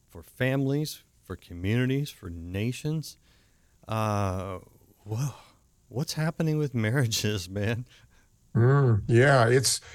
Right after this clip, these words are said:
Speaker 2: it is really a great work of Satan, because the way we look at the design of men and women,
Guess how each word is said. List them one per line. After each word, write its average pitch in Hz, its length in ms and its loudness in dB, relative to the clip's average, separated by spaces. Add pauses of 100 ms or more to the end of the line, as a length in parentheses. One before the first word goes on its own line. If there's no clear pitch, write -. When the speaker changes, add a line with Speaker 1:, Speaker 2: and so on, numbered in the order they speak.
(160)
Speaker 2:
it 139 160 2
is 113 280 2
really 165 680 6 (140)
a 117 100 2
great 127 580 2
work 123 360 4
of 117 100 0
Satan, 117 600 2
because 104 520 4
the 117 80 2
way 123 260 6
we 147 220 4
look 127 360 2 (140)
at 107 480 2
the 110 140 4
design 113 640 4
of 104 140 2
men 120 260 4
and 104 180 4
women, 104 420 2